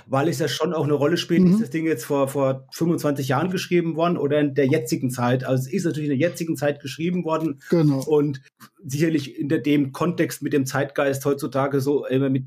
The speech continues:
Speaker 1: ne, zu interpretieren vielleicht auch, ne? Und wenn's, auch wenn's gar nicht so einfach ist, das genau zuzuordnen, wie du gesagt hast.
Speaker 2: Richtig, es ist mir nicht gelungen. Vielleicht schafft ihr es ja.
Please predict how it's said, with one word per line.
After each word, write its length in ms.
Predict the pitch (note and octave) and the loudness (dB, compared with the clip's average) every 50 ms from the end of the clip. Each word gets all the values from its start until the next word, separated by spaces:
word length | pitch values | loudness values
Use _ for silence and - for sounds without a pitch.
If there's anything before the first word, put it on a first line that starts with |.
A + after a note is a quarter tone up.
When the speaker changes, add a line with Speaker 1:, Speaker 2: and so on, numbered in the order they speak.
| - _ - | -8 _ -4
Speaker 1:
ne, 160 | D3+ D#3+ - - | -2 -2 -4 -4
zu 120 | - - C#3 | -6 -4 -2
interpretieren 600 | D#3 C#3 D3+ - - C3 B2+ - - C#3+ C#3 C3 | 0 0 0 0 -2 -4 -4 -2 0 -2 0 0
vielleicht 340 | B2+ A#2+ A2 A2+ - - G2 | -2 -4 -4 -4 -6 -10 -10
auch, 200 | F#2+ G#2+ A2 B2 | -10 -8 -6 -4
ne? 200 | D3 F3 F3+ - | -4 -4 -4 -4
Und 160 | C3+ B2+ B2+ | -6 -4 -2
wenn's, 180 | C3 C3 - - - | 0 0 -2 -2 -2
auch 160 | - C#3+ C3+ | -2 0 2
wenn's 160 | F#3 G#3 G#3 G3 | 2 2 2 2
gar 100 | G3+ F#3+ | 0 0
nicht 100 | E3+ E3+ | 2 2
so 80 | F3 - | 2 2
einfach 280 | D#3+ E3+ E3 E3 C3 | 2 2 0 0 0
ist, 200 | A#2+ C3 C3 - | -2 -2 -2 -2
das 160 | C#3 C3 - | -2 -4 -2
genau 200 | - C#3 B2+ C#3 C3+ | 0 2 2 2 2
zuzuordnen, 520 | C3 - D#3+ - C#3 A#2 A#2 - A#2 A2 A#2+ | 0 -2 -2 0 -2 -2 -2 -2 -4 -4 -4
wie 40 | |
du 100 | A2+ A#2 | -4 -4
gesagt 320 | A2 A#2 A2 A2 A2+ - - | -4 -6 -8 -8 -10 -14 -16
hast. 240 | A#2 - - _ _ _ - - - _ _ _ _ _ _ _ _ _ _ _ _ _ _ _ _ - F3+ | -18 -18 -20 _ _ _ -20 -20 -20 _ _ _ _ _ _ _ _ _ _ _ _ _ _ _ _ -4 0
Speaker 2:
Richtig, 420 | F3 A3+ A3 - - E3 B2 - | 0 2 2 2 0 0 0 0
es 140 | E3 - G3 | 0 0 0
ist 100 | F3+ - | 2 4
mir 160 | G#3+ A3+ B3 | 4 4 4
nicht 240 | A#3 C#4 - - - | 4 4 2 0 2
gelungen. 320 | B3+ G3 E3 C3 B2+ B2+ | 2 2 2 0 -2 -4
Vielleicht 300 | - F3 F#3+ G3+ F#3+ - | -2 2 2 2 2 2
schafft 240 | - G#3+ - - - | 0 -2 -2 -4 -4
ihr 80 | D#3+ C#3+ | -4 -4
es 140 | - - | -4 -6
ja. 80 | - | -8